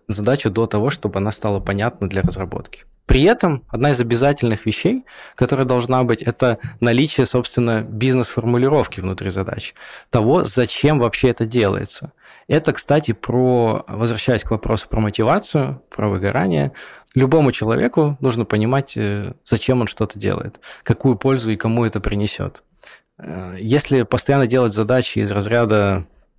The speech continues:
"переименуй вот это поле, добавь, э, не знаю, такую таблицу" и что-то подобное, без понимания, а, э, как этим будет пользоваться, какому процессу это принесет пользу, или там в конечном счете,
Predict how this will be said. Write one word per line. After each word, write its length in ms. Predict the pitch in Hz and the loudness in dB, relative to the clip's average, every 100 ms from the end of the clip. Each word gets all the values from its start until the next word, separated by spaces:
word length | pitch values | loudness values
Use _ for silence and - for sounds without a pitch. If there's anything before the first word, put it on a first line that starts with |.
| _ | _
"переименуй 400 | 107 113 120 120 | 0 2 2 2
вот 120 | 107 | 2
это 160 | 113 98 | 0 -2
поле, 460 | - 113 104 98 - - - | 0 2 2 0 -4 -18 -8
добавь, 600 | - 98 113 101 - - | -4 0 2 0 -4 -4
э, 220 | 104 101 | -2 0
не 80 | 95 | -2
знаю, 260 | 92 101 98 | -2 -2 -2
такую 220 | - 110 | -2 -4
таблицу" 760 | 107 98 104 110 - 104 98 104 - - _ | -2 -2 0 -2 -2 0 0 -4 -12 -20 _
и 380 | 107 101 101 95 | -2 0 0 -2
что-то 300 | - 107 - | -2 -4 -2
подобное, 520 | 104 175 262 165 110 | -2 0 2 2 0
без 320 | 101 139 135 | 2 0 0
понимания, 640 | - 120 117 131 127 113 - | 0 0 2 2 2 0 0
а, 320 | 113 107 110 - - | 0 0 -2 -8 -12
э, 240 | 110 110 104 | -8 -8 -4
как 200 | 127 117 | -2 -2
этим 220 | 117 117 | -4 -2
будет 180 | 110 110 | -2 0
пользоваться, 640 | 135 131 117 110 - 117 - - | 0 2 0 -2 -2 -4 -6 -12
какому 320 | - 143 135 | -4 0 2
процессу 480 | - 107 - 123 107 | 2 0 0 0 -2
это 140 | - | -2
принесет 580 | - 110 107 107 101 - | 0 0 0 -2 -2 -4
пользу, 380 | 120 123 113 113 | 0 2 2 -4
или 240 | 107 107 | -4 -4
там 240 | 104 98 98 | -2 -2 -4
в 80 | - | -2
конечном 380 | 110 110 - | -2 -2 -4
счете, 380 | 98 120 113 101 | -2 -2 0 -4